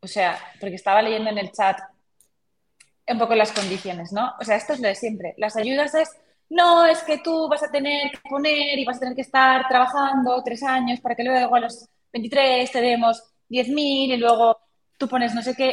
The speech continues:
O sea, la trampa de toda la vida. O sea, es que al final, eh, el acompañamiento administrativo, eso terminará siendo que te ayudarán a sacarte el cero treinta y seis, a rellenar el modelo de iva, pero es que eso no cambia nada.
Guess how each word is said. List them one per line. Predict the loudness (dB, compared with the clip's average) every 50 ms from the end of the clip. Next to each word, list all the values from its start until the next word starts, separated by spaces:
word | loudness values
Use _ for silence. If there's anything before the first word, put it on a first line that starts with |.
| 0
O | -2
sea, | -2 -2 -2 -2 -2 -4 -8 -14 _ -16 -16 -16 -16 -20 -16 _ 0
la | 2 2 2 4
trampa | 4 2 4 4 4 4 4
de | 4 2
toda | 2 2 4 4 6 6
la | 6 4 4
vida. | 2 -2 -6 -8 -8 -8 -10 _ _
O | -10
sea, | -4 -4 -2
es | -2 -4 -2
que | -2 -2 0 2
al | 0 0
final, | 0 -2 -2 0 0 0 0 -4 -8 -16 _ _ _ _ _ _ -2
eh, | 0 2 2 2 2 4
el | 4 4
acompañamiento | 4 4 4 2 2 2 2 2 0 0 -2 0 0 0
administrativo, | 0 0 0 -2 -4 -6 -4 -4 -2 -2 -2 -2 -2 -2 -2 -2 -4
eso | -6 -6 -4 -2
terminará | -2 -2 0 0 2 2 2 0 -2
siendo | -2 -4 -2 0 2 2 0 0 0 -2
que | -2 -2 0 0 -2 -2
te | -2
ayudarán | -2 -2 0 0 2 2 4 4 4 4 2 2 -2 -4 -6
a | -6
sacarte | -6 -4 -2 0 0 0 2 2 2 2 0
el | 0 -2
cero | -2 -2 0
treinta | 0 0 -2 0 2 0 0
y | 0
seis, | -2 0 0 2 2 2 2 0 -4 -8 -12 _ _ _ _ _ _ _
a | 0 0
rellenar | 2 0 0 0 0 2 4 4 6 4
el | 4 2 2 2 0
modelo | 0 0 0 0 -2 -2 -2
de | -2 -2
iva, | -2 -2 -2 0 2 2 2 0 -2 -4
pero | -4 0 0 0 0 -2 -6 _ _ _ _ _ _ -20 -20 -20 _ _ _ _ _ _
es | -6 -4 -4 -2
que | -2 -4
eso | -2 -2 -4 -2
no | -2 -2 -2
cambia | -2 -2 -2 -2 -2 -4 -4 -6 -8 -12 _
nada. | -10 -8 -8 -8 -10 -12 -14